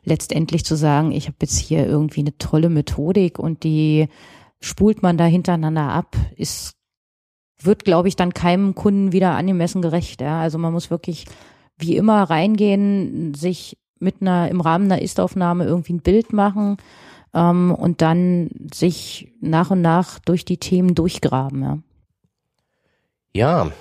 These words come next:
Speaker 2: Katrin, ich denke, damit sind wir am Ende. Fassen wir vielleicht nochmal zusammen mit der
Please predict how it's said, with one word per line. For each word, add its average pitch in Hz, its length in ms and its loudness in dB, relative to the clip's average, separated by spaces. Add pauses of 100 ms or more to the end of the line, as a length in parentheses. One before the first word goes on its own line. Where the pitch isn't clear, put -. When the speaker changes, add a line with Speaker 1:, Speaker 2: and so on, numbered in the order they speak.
(180)
Speaker 2:
Katrin, 95 320 0
ich 90 140 0
denke, 120 260 0
damit 123 140 0
sind 123 180 -4
wir 123 40 4
am 110 100 0
Ende. 104 380 2 (720)
Fassen - 200 -4
wir 135 80 0
vielleicht 131 240 0
nochmal 120 240 0
zusammen 110 560 -2 (280)
mit 104 240 -4
der 98 600 2